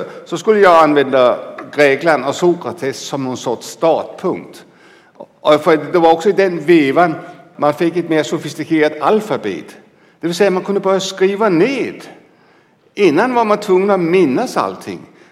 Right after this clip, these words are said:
Men genom att skriva ned kunde man ju på ett annat sätt referera till andra, vad andra tänkte och tyckte. Och det var oerhört väsentligt. Eh, och Sokrates själv skrev aldrig någonting,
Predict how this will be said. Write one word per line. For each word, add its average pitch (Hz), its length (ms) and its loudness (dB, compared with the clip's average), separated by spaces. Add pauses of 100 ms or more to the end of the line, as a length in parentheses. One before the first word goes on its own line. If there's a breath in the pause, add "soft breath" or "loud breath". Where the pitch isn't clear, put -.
Men 160 120 -2
genom 196 240 4
att 175 60 -4
skriva 180 320 0
ned 196 300 0
kunde 226 160 -2
man 196 160 0
ju 175 100 0
på 175 140 -6
ett 165 80 -2
annat 170 240 0
sätt 185 220 -6
referera 180 600 2
till - 140 -2
andra, 127 460 -2
vad 135 140 2
andra 156 340 0
tänkte 127 460 -6
och 110 220 -10
tyckte. 85 360 -12 (560 soft breath)
Och 139 200 -6
det 170 80 2
var 214 120 4
oerhört 214 360 2
väsentligt. 110 760 -4 (520 soft breath)
Eh, 120 360 4
och 135 420 0
Sokrates 214 580 0
själv 240 240 4
skrev 185 380 0
aldrig 143 300 2
någonting, 143 600 -2